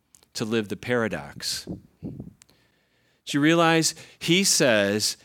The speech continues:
when he's crying out to the other thief saying, "Hey, what are you doing? What are we doing?" He says, "We indeed justly deserve what we are." In other words, "I deserve to die." He says in Luke twenty-three, verse forty-one, "And we indeed justly, for we are receiving the due reward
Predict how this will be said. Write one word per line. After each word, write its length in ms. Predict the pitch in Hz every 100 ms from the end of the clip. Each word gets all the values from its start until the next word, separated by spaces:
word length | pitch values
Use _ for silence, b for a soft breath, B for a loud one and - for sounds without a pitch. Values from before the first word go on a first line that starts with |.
| b b
when 200 | 113 135
he's 200 | 170 180
crying 360 | - 170 156 143
out 220 | 131 131
to 100 | -
the 120 | 123
other 200 | 120 160
thief 340 | 180 - 123 120
saying, 240 | 127 117
"Hey, 340 | 123 170 87 -
what 240 | 151 185 -
are 120 | 120
you 200 | 107 120
doing? 500 | 127 196 277 220 117
What 160 | 165
are 80 | 240
we 120 | 247
doing?" 440 | 220 226 277 269 143
He 100 | 131
says, 280 | 156 135 - B B
"We 220 | 190 277
indeed 400 | 233 180 160 123
justly 560 | 143 240 247 170 143
deserve 800 | 127 123 123 139 123 117 117 113 B B B
what 160 | 139
we 140 | 143 139
are." 180 | 127 135
In 300 | 151 180 185
other 160 | 208
words, 180 | 180 147 -
"I 240 | 202 240
deserve 480 | 240 160 147 147 147
to 100 | 156
die." 460 | 170 190 147 101 B B B B B
He 100 | -
says 220 | 143 147
in 100 | 147
Luke 180 | 143 185
twenty-three, 540 | - 180 180 180 147 139
verse 220 | 127 -
forty-one, 680 | - 131 147 123 95 95 98 - B B
"And 180 | 127 127
we 200 | 147 214
indeed 320 | 185 165 165
justly, 560 | 139 143 135 - 98 82
for 180 | - 113
we 180 | 131 165
are 80 |
receiving 640 | 151 135 - - 170 151 113
the 80 |
due 220 | 104 131 156
reward 460 | 160 135 127 127